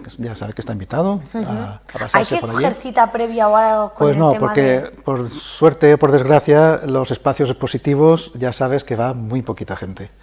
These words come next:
Speaker 1: Esta mañana,
Speaker 2: Ujú.
Speaker 1: por ejemplo, han asistido, eh, cuatro personas, cinco. Está la puerta del patio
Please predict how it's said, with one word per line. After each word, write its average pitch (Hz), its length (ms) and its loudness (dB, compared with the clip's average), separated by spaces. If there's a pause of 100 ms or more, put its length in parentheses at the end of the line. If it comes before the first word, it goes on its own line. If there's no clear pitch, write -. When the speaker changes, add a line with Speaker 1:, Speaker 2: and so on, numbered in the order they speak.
(380)
Speaker 1:
Esta 147 180 -4
mañana, 131 280 -2
Speaker 2:
Ujú. 127 80 -6
Speaker 1:
por 131 100 -2
ejemplo, 143 640 -2
han 127 500 -6
asistido, 139 1120 -6 (960)
eh, 127 180 -10
cuatro 131 240 -4
personas, 101 380 -14
cinco. - 340 -12 (360)
Está - 200 -2
la 143 120 2
puerta 127 220 -2
del 117 120 -6
patio 165 520 2